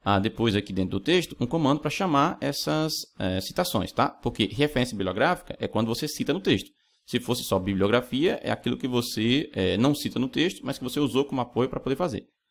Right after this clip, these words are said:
Como eu quero fazer aqui no modelo de citar, então eu vou usar a referência bibliográfica, tá? Ah, vamos lá, vamos fazer isso aqui. Vou fazer com um novo arquivo, tá? Bom,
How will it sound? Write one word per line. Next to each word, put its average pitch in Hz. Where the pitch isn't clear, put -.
Como 147
eu 156
quero -
fazer 120
aqui 110
no 104
modelo 98
de 95
citar, 139
então 107
eu 113
vou 107
usar 98
a 110
referência 113
bibliográfica, -
tá? 190
Ah, 98
vamos 151
lá, 87
vamos 135
fazer 113
isso 110
aqui. -
Vou 117
fazer 101
com -
um 98
novo 92
arquivo, 190
tá? 165
Bom, 107